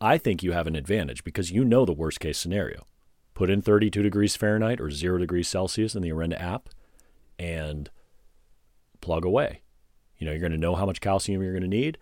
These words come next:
You're gonna let your P H rise naturally. Um, if you don't know, plan for a little bit worse than the worst case scenario. As we learned with the Texas freeze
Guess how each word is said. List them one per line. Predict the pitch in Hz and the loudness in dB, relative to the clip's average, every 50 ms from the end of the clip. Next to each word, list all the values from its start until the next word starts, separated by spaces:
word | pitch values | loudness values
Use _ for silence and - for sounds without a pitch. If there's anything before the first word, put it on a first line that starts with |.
| - - - _ _ - | -20 -20 -20 _ _ -8
You're | 85 85 | -6 -4
gonna | 85 76 | -4 -4
let | 71 76 87 87 - | -2 -2 -2 -2 -2
your | - 85 | -4 -6
P | - - 98 87 | -4 -2 -2 -2
H | 87 87 - - | -2 -2 -4 -4
rise | 92 85 82 82 80 78 | -4 -4 -2 -4 -4 -6
naturally. | 80 82 87 - - - 127 131 160 190 - - - - _ - _ _ _ - | -6 -6 -6 -8 -8 -6 -6 -6 -6 -8 -10 -14 -20 -20 _ -20 _ _ _ -10
Um, | - 95 85 80 78 73 - _ _ _ _ _ _ _ _ _ | -8 -6 -4 -4 -4 -6 -8 _ _ _ _ _ _ _ _ _
if | - 113 98 | -2 0 4
you | 110 123 | 4 4
don't | 120 107 117 127 180 - - | 6 6 6 6 6 4 2
know, | - 90 87 87 117 143 156 - _ - - | -2 0 2 4 2 2 0 -4 _ -20 -20
plan | - - - 123 127 139 160 175 190 | -10 -2 2 4 4 4 4 4 2
for | 175 - - - 120 117 123 123 127 127 127 - - _ _ - | 0 -2 2 4 6 8 8 8 6 4 2 -2 -12 _ _ -10
a | - - 117 | -2 2 6
little | 113 143 160 170 | 8 8 8 8
bit | 165 160 139 | 6 4 4
worse | 117 123 135 139 131 - - | 8 10 12 12 10 10 6
than | - - 127 | 4 6 8
the | 123 117 | 8 8
worst | 104 107 110 101 - - | 10 10 8 8 6 2
case | - 101 92 - | -2 -2 -2 0
scenario. | - 95 90 82 73 55 50 50 - - - _ _ _ - - _ _ - | -2 -2 -2 -2 -4 -4 -8 -12 -14 -18 -20 _ _ _ -20 -20 _ _ -6
As | 98 87 76 | -4 -2 0
we | 95 95 | 2 4
learned | 98 107 110 110 104 90 | 6 8 8 8 8 6
with | 101 95 85 | 4 4 4
the | 87 87 | 2 -2
Texas | - 101 98 - - 90 - | 0 0 -2 -2 -2 -6 -6
freeze | - - 120 113 113 98 87 98 104 - | -2 2 4 4 6 6 4 2 0 -2